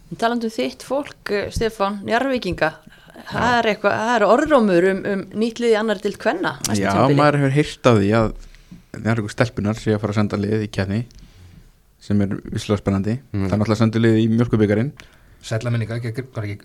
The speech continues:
Speaker 4: þú
Speaker 3: Grindavík.
Speaker 4: varst ekki gegn Grindavík?
Speaker 3: Jú, jú.
Speaker 1: Hvernig fór sá leikur?
Speaker 3: Sex eitt minnum mig.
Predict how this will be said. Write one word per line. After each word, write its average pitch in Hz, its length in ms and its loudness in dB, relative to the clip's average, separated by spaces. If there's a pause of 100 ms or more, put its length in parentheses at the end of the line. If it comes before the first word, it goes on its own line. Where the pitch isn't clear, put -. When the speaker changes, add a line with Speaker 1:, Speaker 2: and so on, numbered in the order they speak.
Speaker 4:
þú 120 140 -6
Speaker 3:
Grindavík. 110 160 4
Speaker 4:
varst 120 180 4
ekki 113 160 -2
gegn 117 160 -2
Grindavík? 139 400 -2
Speaker 3:
Jú, 110 160 2
jú. 139 280 -2 (320)
Speaker 1:
Hvernig 185 200 -2
fór 180 120 0
sá 175 120 -2
leikur? 151 240 -2 (180)
Speaker 3:
Sex - 540 -8
eitt 160 200 -6
minnum 120 180 0
mig. 82 120 -8